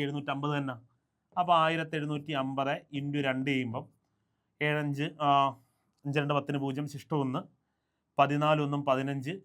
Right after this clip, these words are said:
ശിഷ്ടം ഒന്ന്, രണ്ട് ഒന്നും മൂന്ന്. ഓക്കെ, മൂവായിരത്തഞ്ഞൂറ് വരും. ആയിരത്തി എഴുന്നൂറ്റമ്പതിൻ്റെ ഇരട്ടി, ദാ ഇത്രയും ഭാഗം മൂവായിരത്തി അഞ്ഞൂറ് എന്ന് വരും.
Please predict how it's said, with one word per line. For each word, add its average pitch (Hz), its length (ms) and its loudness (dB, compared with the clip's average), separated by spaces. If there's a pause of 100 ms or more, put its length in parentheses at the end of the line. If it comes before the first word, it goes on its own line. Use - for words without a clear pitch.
ശിഷ്ടം 151 340 -6
ഒന്ന്, 131 160 -2 (1200)
രണ്ട് 143 300 2
ഒന്നും 147 180 -2 (100)
മൂന്ന്. 117 200 -6 (1160)
ഓക്കെ, 147 140 0 (200)
മൂവായിരത്തഞ്ഞൂറ് 151 640 4
വരും. 104 140 -6 (800)
ആയിരത്തി 156 300 6
എഴുന്നൂറ്റമ്പതിൻ്റെ 143 640 0 (140)
ഇരട്ടി, 143 240 0 (120)
ദാ 147 140 8
ഇത്രയും 147 340 -2
ഭാഗം 147 280 2
മൂവായിരത്തി 143 600 0
അഞ്ഞൂറ് 135 240 -4
എന്ന് 156 140 0
വരും. 104 140 -6